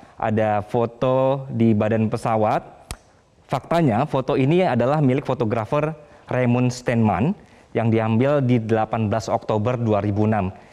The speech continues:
Jadi pada saat itu dia bertugas untuk mendokumentasikan kegiatan. Nah, yang ketiga, yang Anda saksikan ini ada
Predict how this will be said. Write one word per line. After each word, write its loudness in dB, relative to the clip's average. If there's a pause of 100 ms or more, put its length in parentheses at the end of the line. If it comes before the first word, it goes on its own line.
(260)
Jadi 2
pada -4
saat -4
itu 0
dia 2
bertugas -4
untuk -4
mendokumentasikan -2
kegiatan. -4 (480)
Nah, 0
yang -2
ketiga, 0 (640)
yang -2
Anda -2
saksikan -4
ini 2
ada 0